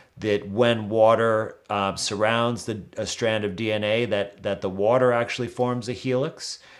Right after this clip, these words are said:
and perhaps the helix could act like an antenna to receive this information. You know, antennas that humans,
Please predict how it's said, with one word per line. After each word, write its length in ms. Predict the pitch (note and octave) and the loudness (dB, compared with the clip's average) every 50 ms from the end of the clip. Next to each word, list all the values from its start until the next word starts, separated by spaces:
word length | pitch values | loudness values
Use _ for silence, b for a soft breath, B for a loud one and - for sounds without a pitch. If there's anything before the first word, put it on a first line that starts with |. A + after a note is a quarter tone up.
| B B | B B
and 600 | - G#2+ A2 G#2+ G#2 G2+ G#2 G#2 G2 G2+ F#2+ - | -4 -2 -2 0 0 0 -2 -4 -6 -8 -10 -8
perhaps 440 | - A2+ G#2+ G2+ G#2+ G#2+ G#2+ - - | -4 -4 -2 0 0 0 -2 -4 -6
the 100 | - G2+ | -6 -6
helix 520 | G2 - - A2+ A2+ A#2 A2+ A2+ - - | -6 -4 -4 -2 0 0 0 0 -2 -8
could 200 | - - A2+ G#2+ | -8 -4 -2 0
act 260 | G#2 G#2 G#2 G2+ - | 0 0 0 -2 -2
like 220 | G#2+ F#2 F#2+ - - | -2 -2 -2 -2 -4
an 80 | G#2 | -4
antenna 500 | G2+ G2 F#2+ F#2 - - G#2+ G2+ G2+ G2+ | -4 -4 -4 -6 -6 -6 -6 -4 -4 -4
to 80 | G2 G2+ | -4 -4
receive 400 | G2 F#2+ F#2 - - G2+ G2+ F#2+ | -4 -4 -6 -6 -6 -6 -6 -4
this 180 | G2 G2 - - | -4 -6 -4 -6
information. 760 | G2 F2+ - - F#2 F2+ E2+ F2 F#2+ - - D#3+ E3+ F3 - B B B B B B B B | -8 -8 -8 -10 -10 -8 -6 -6 -6 -6 -6 -6 -6 -8 -10 B B B B B B B B
You 100 | A#2+ B2 | 0 2
know, 160 | B2 A#2+ B2 | 2 4 4
antennas 640 | B2+ C3 B2+ A#2+ - - C#3+ C3+ C3 B2+ A#2+ F#2 | 4 2 2 2 0 2 2 2 4 2 2 2
that 180 | A2+ A2 G#2 G2+ | 2 2 2 0
humans, 680 | - - C#3+ D3 D3 C#3 B2+ B2 B2+ B2 - - - | -2 -2 0 0 2 2 2 0 0 -4 -4 -6 -8